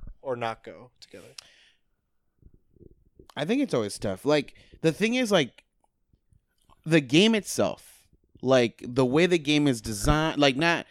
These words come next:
Speaker 2: the, the character design, the map creation, it's all very, very good. I think it's such a great game in that sense. But, yeah, they didn't think about the long term of this game. Like, there isn't, like,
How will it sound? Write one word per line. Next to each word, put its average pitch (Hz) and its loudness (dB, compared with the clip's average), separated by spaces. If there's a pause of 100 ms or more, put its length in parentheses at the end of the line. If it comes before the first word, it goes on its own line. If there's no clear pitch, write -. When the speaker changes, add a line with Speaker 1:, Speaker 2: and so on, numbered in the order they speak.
(240)
Speaker 2:
the, 135 0
the 135 -2
character 185 6
design, 143 -2 (240)
the 123 0
map 147 0
creation, 135 0 (280)
it's 139 0
all 180 8
very, 135 4
very 110 -2
good. 85 -8
I 147 2
think 156 0
it's 131 -2
such - -4
a 107 -2
great 110 0
game 127 -4
in 120 -8
that 107 -8
sense. 156 -6 (460)
But, 131 4 (120)
yeah, 143 2
they 139 2
didn't 170 0
think 165 -4
about 117 -2 (720)
the 120 0
long 123 2
term 110 -4
of 92 -8
this - -12
game. 98 -8
Like, 113 -2 (500)
there 135 4
isn't, 156 2
like, 127 -2